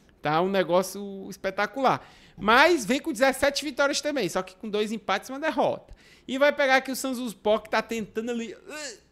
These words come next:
fugindo, quase se afogando, <laughs> mas tentando sair da, da zona de rebaixamento. E, cara, olha esse time como visitante.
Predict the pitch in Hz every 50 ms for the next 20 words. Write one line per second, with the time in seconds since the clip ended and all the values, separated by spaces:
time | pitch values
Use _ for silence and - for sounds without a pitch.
0 | _ _ _ _ - - 262 262 214 175 240 247 247 - - _ _ _ _ _
1 | _ - 226 247 240 - 269 233 - - 233 226 202 180 196 202 208 220 214 254
2 | 180 190 202 208 202 - 196 185 190 208 190 185 180 208 185 180 175 180 170 160
3 | 151 - - - - - - _ - 156 170 165 156 131 131 175 190 196 190 185
4 | 190 190 180 185 175 160 175 180 180 - - 180 160 160 160 156 160 165 180 208
5 | 214 - 294 - - - - - - _ _ - 240 - - 233 233 240 240 220
6 | - - - - 220 262 294 285 269 254 262 - 208 - - 214 202 196 - 190
7 | 185 185 170 151 165 147 143 131 - - 147 143 139 131 - - - -